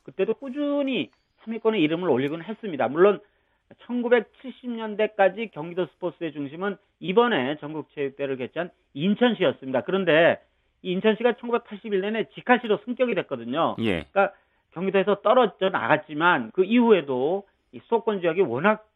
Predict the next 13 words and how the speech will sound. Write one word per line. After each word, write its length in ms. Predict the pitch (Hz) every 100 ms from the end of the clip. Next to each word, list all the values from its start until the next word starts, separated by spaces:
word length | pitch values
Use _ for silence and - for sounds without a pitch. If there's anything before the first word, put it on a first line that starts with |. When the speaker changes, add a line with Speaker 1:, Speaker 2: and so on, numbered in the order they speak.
| _
Speaker 1:
급속도로 400 | 143 208 208 185
발전하다 460 | 127 135 151 143 131
보니까 380 | 123 120 180 156
앞에 160 | 170
말씀드렸던 720 | 170 147 156 147 143 175 180 - _ _ -
그런 200 | 196 190
도시들이 400 | 156 151 170 170
막 200 | 143 - _
이제 140 | 139 131
생겨나고 600 | 185 180 127 123 123 120
팽창을 380 | 190 180 175 165
하면서 520 | 131 127 190 165 - _ _ _ _
지금 300 | 165 165 185